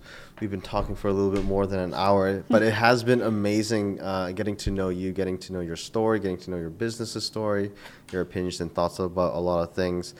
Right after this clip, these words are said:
Speaker 1: Um, and very glad you were able to come and make it to <laughs> this
Speaker 2: No,
Speaker 1: show.
Speaker 2: thank you for, for call, uh, inviting me as well. But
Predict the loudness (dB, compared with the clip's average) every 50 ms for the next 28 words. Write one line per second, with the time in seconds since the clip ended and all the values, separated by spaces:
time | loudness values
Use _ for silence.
0 | -20 -20 -20 -20 -20 -20 -20 -18 -8 -2 0 2 2 2 2 0 -2 -6 -8 -8
1 | -4 -2 -2 -2 -2 -2 -4 -6 -8 -10 -14 -18 -20 -20 -14 -8 -4 -2 0 4
2 | 6 6 6 6 6 4 4 4 4 2 0 -2 -6 -8 -10 -6 -4 -2 -2 -2
3 | -4 -4 -4 -6 -8 -8 -8 -6 -4 -2 -2 -2 -2 -4 -6 -8 -10 -12 -10 -6
4 | -4 -4 -4 -2 0 2 2 2 0 0 -2 -2 -2 0 0 2 4 6 6 6
5 | 6 6 4 4 4 4 2 0 -2 -2 -2 0 0 0 0 -2 -4 -4 -2 0
6 | 0 0 0 -2 -2 0 0 0 0 0 -4 -4 -4 -4 -4 -6 -6 -8 -8 -6
7 | -6 -2 -2 -2 -4 -2 -2 -2 -2 0 0 -2 -2 -4 -4 -2 -2 -2 -2 0
8 | -2 -2 -2